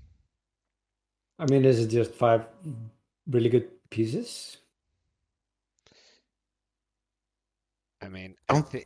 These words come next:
Speaker 2: I think the combination of Boy Vader, Boy Backstabber, and Boy Mauler is something we see a lot, right? And then you have seven more points, and then it's about
Speaker 3: Can't we
Speaker 2: what you
Speaker 3: s-,
Speaker 2: do with
Speaker 3: w-,
Speaker 2: those.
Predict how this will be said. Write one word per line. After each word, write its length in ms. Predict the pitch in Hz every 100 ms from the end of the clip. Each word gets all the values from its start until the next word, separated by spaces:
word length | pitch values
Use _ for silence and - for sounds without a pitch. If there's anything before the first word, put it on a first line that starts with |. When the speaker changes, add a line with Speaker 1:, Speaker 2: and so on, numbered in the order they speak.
| _
Speaker 2:
I 80 | 101
think 280 | - 147 147
the 100 | 135
combination 640 | 131 110 107 110 104 110
of 180 | 98 95 _
Boy 220 | 107 104
Vader, 420 | 101 101 95 90 87
Boy 140 | 95
Backstabber, 540 | 90 95 - - 87 90
and 120 | 87
Boy 160 | 92 90
Mauler 420 | 90 98 85 76 101 _ _ _ _ _ _ - -
is 140 | 107
something 480 | - 104 - 101 90
we 80 | 87
see 220 | - 123
a 80 | 95
lot, 200 | 82 76 -
right? 220 | 98 101 -
And 100 | 98
then 160 | 101
you 60 | 101
have 180 | 101 98
seven 300 | - 104 104
more 180 | 107 113
points, 360 | - 131 -
and 80 | 82
then 140 | 80 85 85 82 - - - -
it's 180 | - -
about 160 | -
Speaker 3:
Can't 160 | 139 139
we 80 | 160
Speaker 2:
what 100 | -
you 40 |
Speaker 3:
s-, 40 | -
Speaker 2:
do 80 | 131
with 100 | -
Speaker 3:
w-, 180 | -
Speaker 2:
those. 180 | 147 -